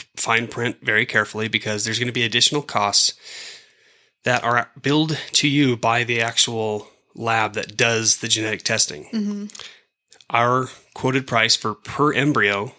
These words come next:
Speaker 1: the genetic testing was done on was a hundred fifty to two hundred dollars a pop. So we tested ten embryos,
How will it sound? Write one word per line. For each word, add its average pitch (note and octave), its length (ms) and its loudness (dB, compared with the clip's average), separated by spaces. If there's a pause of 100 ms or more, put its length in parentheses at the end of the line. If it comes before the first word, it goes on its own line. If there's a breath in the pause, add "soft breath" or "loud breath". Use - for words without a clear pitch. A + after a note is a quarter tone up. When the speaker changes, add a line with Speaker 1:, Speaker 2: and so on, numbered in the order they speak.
(120)
Speaker 1:
the - 80 -8
genetic A2+ 380 2
testing A2+ 340 -2
was C3 120 -4
done G2+ 180 0
on G2+ 220 -2 (420 loud breath)
was A#2 140 0
a - 40 -4
hundred D#3 320 2
fifty C3 420 -2
to B2+ 160 -6
two B2 160 0
hundred A#2 140 -2
dollars G#2+ 240 -2
a G#2 60 -8
pop. - 400 -6 (1080 loud breath)
So A#2 200 2
we A#2+ 140 -4
tested C3 400 2
ten C3 160 4
embryos, B2+ 560 4